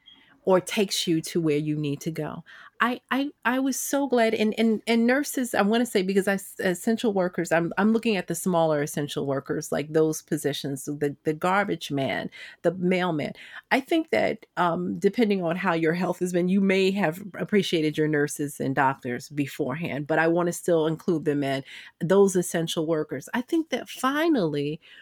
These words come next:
we got to understand that every job that gets done is important, no matter how small. And I hope that for those of us who took those folks for granted,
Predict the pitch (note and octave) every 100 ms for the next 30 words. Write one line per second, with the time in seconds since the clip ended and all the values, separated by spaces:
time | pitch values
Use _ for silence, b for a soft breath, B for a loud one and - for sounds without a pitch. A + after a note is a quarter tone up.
0 | b - A3 D4+ C4+ B3 A#3+ A#3+ G#3 G#3+
1 | G#3+ A3 G#3 G3 - - D4+ E4 D#4+ C#4+
2 | G#3 G3+ F3+ E3 E3 D#3+ F3+ - - D#3+
3 | D#3 C3 E3 - _ _ - G3+ F3+ F3
4 | - F#3 C#3+ C#3 - - _ _ _ _
5 | _ - _ _ _ _ _ G3+ A3+ A3+
6 | G#3+ G#3+ G#3+ A3 G#3+ - - G3+ G3+ G3
7 | D3+ G3+ A3 A3+ C#4 F4 - F#3+ A3 -
8 | F#3 F#3 G3 F#3+ F3+ F3 - - F3+ -
9 | - F#3 F#3 - F3 - - F3 E3 E3+
10 | G#3 G#3+